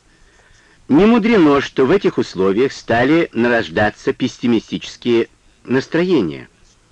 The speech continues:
К началу третьего века относится деятельность наиболее радикального пессимиста греческой философии Гегесия, прозванного «проповедником смерти». Успехи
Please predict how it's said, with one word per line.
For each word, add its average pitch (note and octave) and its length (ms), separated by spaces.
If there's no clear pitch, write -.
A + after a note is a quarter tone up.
К - 80
началу A2 420
третьего G2+ 360
века E2+ 440
относится G2+ 840
деятельность G#2 800
наиболее A#2+ 560
радикального A2 640
пессимиста A2+ 800
греческой G#2 500
философии C#3+ 800
Гегесия, G#2+ 1000
прозванного G#2 840
«проповедником A2 800
смерти». C#2 600
Успехи G3+ 800